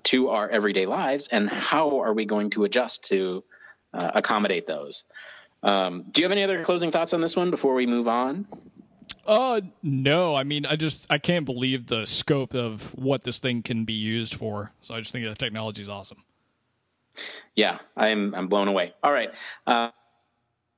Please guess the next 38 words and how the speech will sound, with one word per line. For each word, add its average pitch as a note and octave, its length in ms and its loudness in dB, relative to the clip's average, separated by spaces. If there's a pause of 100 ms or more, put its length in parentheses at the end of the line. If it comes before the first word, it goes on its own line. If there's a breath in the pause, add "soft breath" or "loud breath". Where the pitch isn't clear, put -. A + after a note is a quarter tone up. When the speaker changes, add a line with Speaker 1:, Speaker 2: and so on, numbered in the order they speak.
(960)
Speaker 1:
we're F#2+ 80 4
at F#2+ 80 -2
TechCrunch, D#3 600 0
The A2 80 0
Next D3+ 300 0
Web. B2 400 0 (340 soft breath)
Oh, - 280 2 (300)
just - 200 2
those E3+ 180 2
two B2 200 2
this G#2+ 180 0
week C#3 180 2
for A#2+ 160 0
all C#3 220 2
of D3 80 0
our B2+ 80 2
stories. C3+ 460 2
And A#2 280 0
if B2+ 160 -2
you A#3 80 4
guys C3 260 0
wanna - 140 2
follow C3+ 320 2
along, B2 320 2
you C3 100 0
can A2 140 0
follow A2 240 2
us G2 100 -2
all A2+ 140 2
over G#2+ 140 2
social G#2+ 280 2
media D#3+ 320 2
for - 120 -6
links D4+ 220 0
to A2 120 0
our G2 100 2
original B2+ 440 0
articles. E3 460 2